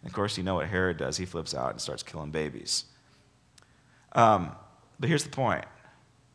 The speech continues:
The people that knew the story, the people that were familiar with the story, you guys catching this? The experts in the Bible,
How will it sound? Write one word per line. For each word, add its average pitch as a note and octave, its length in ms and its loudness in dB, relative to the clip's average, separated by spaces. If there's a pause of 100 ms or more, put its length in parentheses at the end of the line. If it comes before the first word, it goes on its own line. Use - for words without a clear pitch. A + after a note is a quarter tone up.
(2500)
The - 100 -4
people G#2+ 680 0
that A2+ 180 0
knew A2+ 580 0
the F2 220 -6
story, A#2+ 920 2 (260)
the F2 100 -2
people C3 440 0
that A2+ 180 0
were A2+ 100 -4
familiar A2+ 960 -2
with G#2 320 -4
the - 80 -12
story, A2+ 800 -2
you F2+ 60 -12
guys G#2 220 0
catching A2+ 360 -4
this? B2+ 460 0 (600)
The F#2 180 -2
experts - 580 4
in A#2+ 180 2
the G#2+ 80 0
Bible, G#2+ 840 4